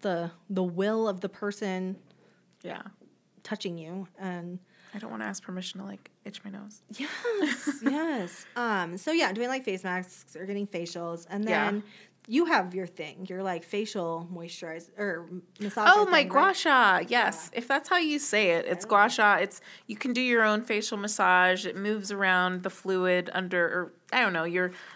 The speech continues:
Speaker 2: manipulating your own facial fascia and moving, like, your lymphatic fluid and stuff, and it is, it is amazing, and it
Speaker 1: I
Speaker 2: just
Speaker 1: have
Speaker 2: helps with,
Speaker 1: Yeah.
Speaker 2: yeah,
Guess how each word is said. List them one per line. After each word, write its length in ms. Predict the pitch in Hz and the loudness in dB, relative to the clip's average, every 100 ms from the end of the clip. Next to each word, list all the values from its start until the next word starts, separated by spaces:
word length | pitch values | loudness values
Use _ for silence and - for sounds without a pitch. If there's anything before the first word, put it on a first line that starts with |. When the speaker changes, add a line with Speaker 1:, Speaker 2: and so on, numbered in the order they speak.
| - | -4
Speaker 2:
manipulating 520 | 285 330 311 269 262 | -2 2 4 4 4
your 120 | 233 | 2
own 140 | 220 214 | 2 2
facial 480 | 226 208 220 190 175 | 2 2 0 -4 -4
fascia 840 | - 180 185 - 190 180 170 170 - _ - | -2 0 0 0 4 6 4 0 -16 _ -6
and 360 | 185 175 170 180 | -2 -2 -2 -2
moving, 320 | 180 180 175 | -2 -2 0
like, 380 | 175 160 160 - | 2 0 -2 -4
your 160 | 175 | -2
lymphatic 640 | 180 175 180 165 165 165 - | 0 -2 0 2 2 0 -6
fluid 460 | 185 175 160 151 | -4 -2 0 -2
and 120 | 160 | -6
stuff, 480 | 180 - 160 170 - - | -6 0 0 0 -8 -8
and 320 | 165 156 156 - | -6 -6 -6 -8
it 160 | 190 | -6
is, 340 | 170 156 160 - - - - _ - | -4 -4 -6 -12 -16 -20 -20 _ -10
it 140 | 247 | -6
is 140 | 190 180 | -4 -4
amazing, 460 | 196 220 196 165 | -2 -2 -2 -4
and 140 | 170 196 | -6 -8
it 60 | 220 | -8
Speaker 1:
I 40 | |
Speaker 2:
just 120 | 220 | -6
Speaker 1:
have 40 | 202 | -4
Speaker 2:
helps 440 | 220 - - - - _ _ | -6 -8 -12 -12 -18 _ _
with, 80 | - | -14
Speaker 1:
Yeah. 220 | 165 170 185 _ 233 | -14 -14 -20 _ -14
Speaker 2:
yeah, 260 | 240 - | -12 -12